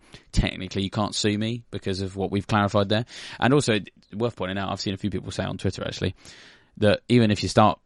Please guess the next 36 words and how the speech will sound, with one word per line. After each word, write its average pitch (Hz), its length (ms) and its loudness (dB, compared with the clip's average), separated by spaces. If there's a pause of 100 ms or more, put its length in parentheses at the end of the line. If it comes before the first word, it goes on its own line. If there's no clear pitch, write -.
Neco 92 340 -2
Williams 90 340 0
in 92 260 -4 (320)
game 92 200 0
week 92 140 -2
twelve, 95 520 -2
you 101 280 -4
might 101 220 4
end 98 180 2
up 92 80 -4
with 98 100 2
zero 101 300 4
points 95 300 -2
<laughs> - 0 -
anyway, 123 480 4 (320)
because - 360 4
he'll 120 100 4
probably 104 260 4
just 101 160 0
concede 95 360 -2
so 95 120 0
many 92 160 0
goals 92 240 0
that 95 80 -4
that's 95 180 -4
the 95 80 -4
score 95 200 -2
it 90 60 -2
will 85 80 -6
get. 90 180 -4 (420)
So, 90 480 -2 (500)
yeah, 90 220 -8 (640)
first 92 200 0
world 92 140 0
problems, 85 320 -4
eh? 92 140 -2